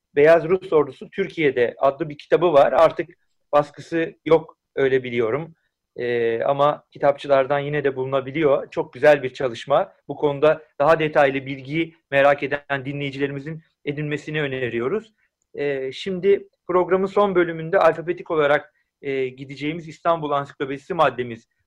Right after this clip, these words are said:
var. K harfinden devam ediyoruz. Burada ne yazmış Reşat Ekrem Koçu hocamız? Şimdi, e, K harfinden devam edeceğiz. İstanbul Ansiklopedisi biliyorsunuz her hafta söylüyorum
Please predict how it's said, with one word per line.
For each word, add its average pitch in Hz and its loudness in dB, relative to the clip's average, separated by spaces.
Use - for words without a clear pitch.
var. 180 4
K 170 4
harfinden 117 0
devam 143 2
ediyoruz. 135 -4
Burada 170 0
ne 180 0
yazmış 156 4
Reşat 135 -6
Ekrem 127 -4
Koçu 135 -6
hocamız? 143 -6
Şimdi, 156 -10
e, 135 -20
K 156 4
harfinden 151 -2
devam 165 4
edeceğiz. 196 -2
İstanbul 156 -4
Ansiklopedisi 143 -6
biliyorsunuz 139 -4
her 143 4
hafta 131 0
söylüyorum 139 -2